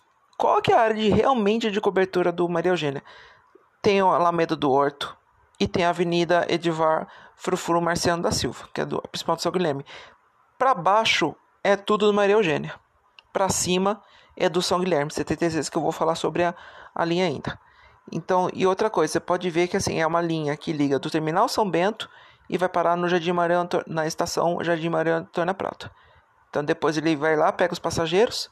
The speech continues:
volta pro Terminal São, São Bento, mas cobrindo Maria Eugênia,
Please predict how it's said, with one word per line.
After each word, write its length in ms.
volta 520
pro 140
Terminal 320
São, 220
São 420
Bento, 420
mas 200
cobrindo 580
Maria 300
Eugênia, 520